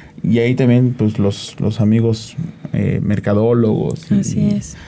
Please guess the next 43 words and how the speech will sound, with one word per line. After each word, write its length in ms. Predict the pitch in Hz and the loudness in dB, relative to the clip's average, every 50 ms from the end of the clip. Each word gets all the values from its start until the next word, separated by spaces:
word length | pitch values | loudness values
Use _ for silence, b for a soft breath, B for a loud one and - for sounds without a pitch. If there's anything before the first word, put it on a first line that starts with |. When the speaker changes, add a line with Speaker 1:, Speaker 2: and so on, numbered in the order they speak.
| B B | B B
Speaker 1:
psicólogos 800 | B - 117 110 - 127 123 113 113 117 113 107 104 101 104 - - | B -4 -2 -2 0 0 2 2 2 2 2 0 0 -2 -4 -4 -2
y 20 | |
demás, 420 | 104 104 107 117 131 156 185 - 147 | 0 2 2 2 4 2 2 2 0
este, 260 | 113 175 175 101 98 | -2 0 0 0 2
nos 200 | 101 104 107 107 | 2 2 2 2
Speaker 2:
<laughs> 20 | |
Speaker 1:
pueden 240 | - 123 127 127 131 | 2 2 2 4 4
ayudar 400 | 117 113 110 110 113 113 113 113 | 4 4 4 4 4 4 2 2
en, 320 | 101 76 107 110 107 110 - - | 0 2 2 2 2 2 -2 -4
en 100 | - 123 | -2 -2
algunas 340 | 107 104 110 117 113 113 113 | 0 2 2 2 2 2 0
de 60 | 113 | 0
estas 220 | 110 - 120 110 - | -2 -4 -4 -4 -2
cosas. 380 | - 123 113 113 110 107 - - B B B B B B B | -2 -2 -2 0 -2 -4 -4 -8 B B B B B B B
Oigan, 240 | B 156 - 170 - 170 | B 0 0 0 0 0
la 160 | 143 147 151 | 2 2 2
verdad 160 | 165 180 214 | 4 2 2
es 100 | 220 - | 2 2
que 240 | - 160 - - - - - | 2 0 0 0 -2 -8 -6
esto 260 | - - 165 160 156 | -4 -2 -2 -2 -4
está, 380 | - - - 170 165 - 165 - - | -6 -4 -2 0 0 0 -2 -4 -6
eh, 240 | - 71 73 - - | -4 -2 -2 -2 -2
es, 280 | - - 143 143 - - | 0 0 0 0 0 0
es 160 | - 147 143 - | 0 0 2 4
un 120 | 165 165 | 4 4
tema, 420 | 156 151 147 147 139 127 104 92 - - - - | 4 4 4 4 4 4 2 0 -2 -6 -10 -6
un 260 | - - - 107 113 113 | -2 -2 0 0 0 0
tema, 680 | - 120 120 120 117 110 101 101 - - - - - - - - - | 0 2 2 4 2 2 2 2 0 -2 -2 -4 -8 -10 -10 -12 -10
ah, 200 | - - 107 110 110 - - | -6 -6 -6 -6 -6 -10 -6
padrísimo, 640 | - 113 113 117 120 127 127 - 139 127 127 123 113 - | -2 0 0 2 2 2 2 4 2 2 2 0 -2 -2
que 60 | - 113 | -2 2
a 60 | 107 | 4
mí 140 | 107 113 117 | 4 4 4
me, 240 | 120 113 107 - - | 2 0 -2 -4 -4
me 140 | - 110 110 | -2 0 0
apasiona 520 | 110 110 123 120 117 - 147 143 135 127 | 0 0 0 -2 0 2 4 4 4 4
en 80 | 135 135 | 4 4
el 100 | 120 117 | 4 2
sentido 440 | 120 - 110 110 113 131 135 135 131 | 2 2 2 2 4 2 2 2 2
de 140 | 127 127 120 | 2 2 0
que 240 | - 120 113 110 110 B B B B B B B B B B B B B | 0 0 0 0 0 B B B B B B B B B B B B B
si 320 | - - - - 143 131 | -6 -6 -4 0 2 2
salimos 880 | 127 123 151 131 139 160 185 196 202 202 208 190 165 - - - - - | 2 2 2 2 2 4 4 4 4 4 4 2 2 0 -4 -6 -8 -14